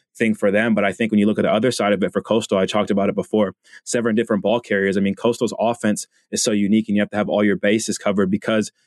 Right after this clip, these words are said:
you have to worry about the dive. You have to worry about a running quarterback like Bryce Carpenter. You have to worry about a weapon like Brown coming on the,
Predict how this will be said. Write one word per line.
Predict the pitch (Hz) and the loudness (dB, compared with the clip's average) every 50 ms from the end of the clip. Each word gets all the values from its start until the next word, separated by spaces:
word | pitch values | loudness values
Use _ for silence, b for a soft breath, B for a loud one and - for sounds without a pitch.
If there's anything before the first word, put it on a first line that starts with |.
| _ _ | _ _
you | - | -4
have | 110 - | -2 -2
to | 95 | 0
worry | 95 110 107 107 | 0 0 2 2
about | 104 98 | 0 0
the | - 98 | -2 -2
dive. | 92 101 95 95 92 90 98 | -2 -2 -2 -2 -2 -2 -2
You | 101 | -2
have | - | -2
to | - 92 | 0 0
worry | 95 104 107 104 | 2 2 2 2
about | 104 104 104 98 | 2 2 2 2
a | 98 | 2
running | 101 104 101 104 104 | 2 2 2 2 0
quarterback | - - - 107 104 104 98 98 95 - - | -2 -2 0 0 2 2 0 0 -2 -2 -2
like | 104 101 90 - | -2 -2 -2 -2
Bryce | 101 101 95 - | -2 -2 -2 -2
Carpenter. | - - 107 104 - 101 95 101 | -2 -2 -2 -2 -2 -2 0 0
You | 101 | 0
have | 95 | 0
to | - 98 | 0 0
worry | 98 104 107 107 | 2 2 2 2
about | 98 104 104 101 - - B B B B B - | 2 0 -2 -2 -4 -8 B B B B B -2
a | 95 | 0
weapon | 101 110 107 107 - 104 92 | 2 2 0 0 -2 -2 -2
like | 104 101 95 92 | 0 -2 -2 -2
Brown | - 98 101 104 113 117 110 107 101 92 - _ _ _ _ _ _ _ _ _ | 0 0 2 2 2 2 0 0 0 -2 -8 _ _ _ _ _ _ _ _ _
coming | - 120 113 113 110 78 64 - - | -2 0 2 2 2 0 -2 -4 -2
on | 104 113 107 | 2 2 4
the, | 104 101 92 | 2 2 0